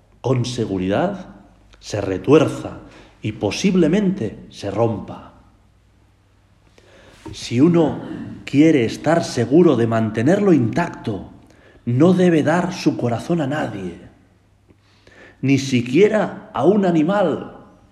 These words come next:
Hay que rodearlo cuidadosamente de caprichos y de pequeños lujos.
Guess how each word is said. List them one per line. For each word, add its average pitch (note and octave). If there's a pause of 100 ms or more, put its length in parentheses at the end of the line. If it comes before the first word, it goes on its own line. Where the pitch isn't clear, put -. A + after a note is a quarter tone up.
(1700)
Hay C3
que C3
rodearlo B2+
cuidadosamente C3
de C#3+
caprichos C3 (280)
y B2
de A2+
pequeños C3
lujos. A#2